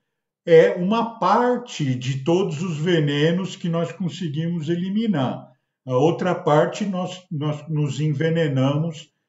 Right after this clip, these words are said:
pouco a pouco, vamos nos envenenando e depois nós vamos pro hospital pra tentar resolver isso,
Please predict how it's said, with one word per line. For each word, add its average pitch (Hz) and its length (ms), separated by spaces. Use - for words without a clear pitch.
pouco 147 340
a 214 140
pouco, 156 480
vamos 147 380
nos 151 260
envenenando 151 1000
e 123 80
depois 143 420
nós 151 200
vamos 147 200
pro 156 140
hospital 151 800
pra 151 180
tentar 131 480
resolver 123 540
isso, 156 480